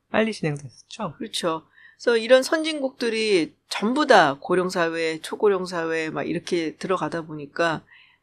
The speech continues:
Speaker 2: 분명히 이 치매에 대한
Speaker 1: 네.
Speaker 2: 경각심이 훨씬 더 높아질 거고 약에 대한 요구도 많아질 거란 말이에요.
Speaker 1: 맞아요.
Speaker 2: 그래서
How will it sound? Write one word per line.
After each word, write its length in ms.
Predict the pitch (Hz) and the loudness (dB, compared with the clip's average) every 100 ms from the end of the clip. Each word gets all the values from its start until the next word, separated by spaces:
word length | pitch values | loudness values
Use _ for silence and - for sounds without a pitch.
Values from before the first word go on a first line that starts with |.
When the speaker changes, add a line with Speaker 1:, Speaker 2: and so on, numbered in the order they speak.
| - | -12
Speaker 2:
분명히 840 | 214 233 269 240 190 196 208 214 | -4 2 2 4 2 0 -2 -4
이 60 | 208 | -2
치매에 520 | - 302 311 302 262 | -2 2 4 6 6
대한 500 | 196 175 151 131 262 - | 4 4 2 0 -4 -2
Speaker 1:
네. 340 | 160 135 131 - - | 0 0 -4 -10 -10
Speaker 2:
경각심이 420 | 175 170 175 - 175 | -8 -6 -4 -4 -4
훨씬 240 | 240 247 | -2 0
더 80 | 214 | 0
높아질 400 | 156 143 165 147 | -2 -4 -6 -4
거고 420 | 147 139 262 311 | -4 -2 0 2
약에 300 | - 147 202 | 2 2 2
대한 480 | 233 208 180 151 143 | 4 4 4 2 0
요구도 540 | 160 156 160 160 202 202 | -6 -4 -4 0 0 0
많아질 380 | 120 - 175 170 | 0 0 -2 -2
거란 260 | 160 156 | -4 -4
말이에요. 540 | 139 135 156 165 214 160 | -6 -8 -8 -6 -6 -6
Speaker 1:
맞아요. 420 | 147 143 127 131 | -8 -8 -10 -12
Speaker 2:
그래서 380 | 143 214 190 185 | -10 -8 -2 -2